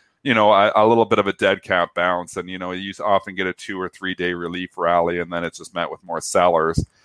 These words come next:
But the, but the other, you know, part of this equation is that, you know, there, these stocks are massively oversold. And these stocks, you know, on a valuation perspective, are a lot cheaper than they were a couple months ago. So,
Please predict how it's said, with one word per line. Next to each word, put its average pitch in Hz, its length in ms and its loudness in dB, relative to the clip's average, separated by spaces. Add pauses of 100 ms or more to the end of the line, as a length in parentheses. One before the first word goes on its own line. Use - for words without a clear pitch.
(180)
But 190 200 4 (120)
the, 180 200 4 (100)
but 190 180 4
the 220 80 4
other, 185 420 6
you 117 120 -4
know, 98 240 -4 (160)
part 101 220 4
of 92 100 -4
this - 180 -10
equation 90 640 -10
is 92 760 -8 (100)
that, 107 280 0 (120)
you 107 80 -12
know, 98 220 -12 (400)
there, 85 320 -2 (180)
these 92 160 -4
stocks - 340 -2
are 110 60 2
massively 95 480 -4
oversold. 143 560 -2 (320)
And 104 160 0
these 107 180 2
stocks, - 540 2 (100)
you 101 100 -6
know, 98 120 2
on 101 260 6
a 95 100 2 (160)
valuation 95 640 2
perspective, 127 640 -6
are 123 260 4
a 131 80 2
lot 123 220 4
cheaper 120 300 -6
than 110 100 -4
they 110 80 -6
were 135 180 0
a 127 40 0
couple - 280 -4
months 71 280 -12
ago. - 320 -8
So, 107 480 4